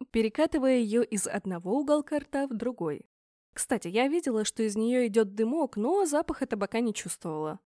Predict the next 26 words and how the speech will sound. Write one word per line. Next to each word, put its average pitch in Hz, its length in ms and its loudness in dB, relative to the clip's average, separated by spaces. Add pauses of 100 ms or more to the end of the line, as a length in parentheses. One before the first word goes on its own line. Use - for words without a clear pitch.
Похоже, 220 400 0 (160)
вейпы 277 460 0
здесь 294 260 -2
успели 294 380 0
изобрести. 277 580 -4 (540)
Постучал 285 460 0
пальцами 220 440 0
по 185 140 -6
столу, 214 580 -2
прикрыл 185 440 -4
веки 175 320 -6
на 294 100 0
несколько 311 420 -2
секунд, 285 480 -4 (320)
а 196 120 -6
затем 262 500 -2
весь 240 180 0
подобрался, 196 840 -2
сверкнул 208 500 -2
жёлтыми 202 400 0
глазами 196 520 0
и - 20 2
произнёс: 240 640 -4 (520)
«Хорошо, 269 500 0
Азалия 269 380 4
Николаевна, 226 720 0